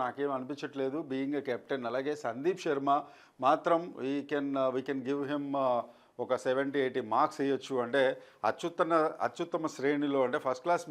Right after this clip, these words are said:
మా-, మార్క్స్ తనకి ఇవ్వచ్చు అని నేను అనుకుంటున్నా. అలాగే తుషార్, uh, దేశపాండే ఫైవ్ వికెట్సే తీశాడు, తను కూడా need to develop a lot. రియాన్ పరాగ్, రాజస్థాన్ రాయల్స్ వన్ హండ్రెడ్ అండ్ థర్టీ నైన్, and అతను మాత్రం స-, సంజు శాంసన్కి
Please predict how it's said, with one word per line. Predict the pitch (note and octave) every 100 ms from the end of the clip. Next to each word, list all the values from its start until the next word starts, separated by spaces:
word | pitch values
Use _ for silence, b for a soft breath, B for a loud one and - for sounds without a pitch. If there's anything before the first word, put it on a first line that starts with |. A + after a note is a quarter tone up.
| C3+
మా-, | C3+ E2+ A#2
మార్క్స్ | C3 C#3+ - D3 C#3+
తనకి | A#2+ B2
ఇవ్వచ్చు | C3+ C#3+ C#3
అని | B2+
నేను | B2 B2
అనుకుంటున్నా. | A#2+ B2+ A2 D3 C3+
అలాగే | A#2+ C#3+ -
తుషార్, | - D#3 E3 D3+ D3
uh, | D3 C3+
దేశపాండే | A#2+ B2 C3+ A#2+ B2 D3 B B B B -
ఫైవ్ | D#3 G#3
వికెట్సే | A3 A3 G#3+ G#3 E3+
తీశాడు, | E3 F3 E3 F3 F3
తను | C#3 C#3+
కూడా | D#3+ D#3
need | C#3+ C#3+ D#3+
to | C3+
develop | B2 D3+ E3+ D#3
a | B2
lot. | C3 D#3 D3+ A2 A#2
రియాన్ | D3 E3 D3+
పరాగ్, | D#3+ F3 G3+ C#3 A2+ B2 A#2
రాజస్థాన్ | B2+ C3+ C3+ C#3 B2+ A#2+
రాయల్స్ | C3+ B2+ B2
వన్ | B2 C#3+ C#3+
హండ్రెడ్ | C#3+ C#3
అండ్ | C3+ C3+
థర్టీ | C#3 D3 C#3+
నైన్, | C#3+ C#3+ D3 b b b b
and | - A#2+ G#2+
అతను | C3 G3 F#3+ E3
మాత్రం | E3 E3 F3 E3+ E3+
స-, | D3 C3 C3
సంజు | C#3 D#3 E3
శాంసన్కి | F3 D#3 D3+ D#3 D3 C#3+ D#3+